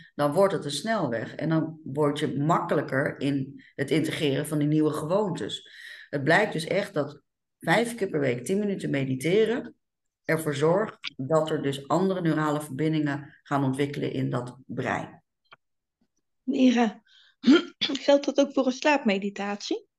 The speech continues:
Speaker 1: Slaapmeditatie?
Speaker 2: Ja.
Speaker 1: Nou, sowieso is slapen absoluut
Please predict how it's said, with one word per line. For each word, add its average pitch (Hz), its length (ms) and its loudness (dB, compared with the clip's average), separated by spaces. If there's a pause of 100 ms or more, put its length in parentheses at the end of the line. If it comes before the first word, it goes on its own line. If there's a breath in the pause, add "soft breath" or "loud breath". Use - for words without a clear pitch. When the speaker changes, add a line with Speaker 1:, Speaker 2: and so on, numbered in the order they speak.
(640)
Speaker 1:
Slaapmeditatie? 240 1500 0 (160)
Speaker 2:
Ja. 254 440 2 (440)
Speaker 1:
Nou, 240 220 6
sowieso 269 540 4
is 233 220 2
slapen 247 640 -2 (100)
absoluut 202 640 -4